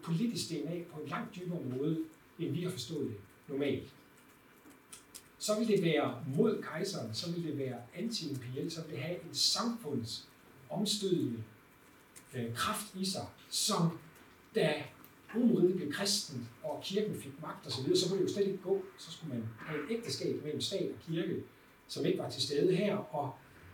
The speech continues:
det førte til en række politiske læsninger af Markus evangeliet, hvor evangeliet bliver det at finde denne verdens tyranner, denne verdens fyrster, og så gå i et, et oprør med evangeliet, øh, i hånden.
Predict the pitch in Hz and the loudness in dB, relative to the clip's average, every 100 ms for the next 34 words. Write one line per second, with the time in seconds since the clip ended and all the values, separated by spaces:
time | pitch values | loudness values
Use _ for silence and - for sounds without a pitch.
0 | - - - 220 220 196 170 147 143 185 | -20 -20 2 4 8 8 8 6 6 8
1 | 196 - - 165 147 131 - - - 143 | 6 2 0 0 0 -4 -8 -14 -8 -4
2 | 147 135 117 - - 165 147 233 202 - | -2 0 -2 -6 -8 -6 0 2 2 -2
3 | 143 143 - 135 123 123 160 165 127 127 | -2 -2 -2 -4 -6 -6 -8 -8 -10 -8
4 | 127 160 120 135 131 127 123 214 214 131 | -8 -6 -6 -6 -8 -6 -4 -2 0 -2
5 | - 196 165 147 175 - - - - 170 | -4 -2 -2 4 4 4 -4 -8 -6 6
6 | 185 226 - 233 285 - 147 - - - | 6 6 4 2 4 2 0 -2 -4 -4
7 | 156 - - - - - - - 185 233 | -6 -4 -6 -6 -14 -18 -20 4 6 6
8 | 165 156 160 - - 196 208 - - - | 4 -2 -4 -6 0 2 2 0 -8 -14
9 | - - - - - 160 - 190 170 165 | -20 -20 -20 -20 -4 0 2 0 0 -2
10 | 165 175 185 - 151 139 - - - - | 0 -2 -4 -2 0 2 -2 -14 -20 2
11 | 170 170 180 - 165 - - - 156 170 | 4 4 2 -4 -2 -2 -6 -4 4 4
12 | - 294 - 202 175 - - - - - | 4 0 0 0 0 -2 -8 -18 -20 -10
13 | 131 120 113 - 131 113 113 | -6 -4 -6 -8 -4 -2 -2